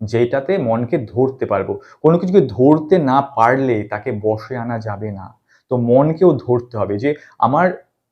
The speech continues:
ইনফরমেশনগুলো, এই আমি বেস করে যে ইনফরমেশনগুলো, সেগুলো কোন চাহিদা এবং কোন ভয়ের ওপর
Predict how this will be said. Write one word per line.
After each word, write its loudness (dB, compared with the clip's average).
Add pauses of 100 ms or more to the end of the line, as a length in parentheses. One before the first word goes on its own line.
(720)
ইনফরমেশনগুলো, 0 (800)
এই -2
আমি 2 (540)
বেস 2 (100)
করে 2
যে -6
ইনফরমেশনগুলো, -2 (320)
সেগুলো 0 (160)
কোন 0 (180)
চাহিদা 0
এবং 2 (140)
কোন 0 (140)
ভয়ের 2
ওপর 0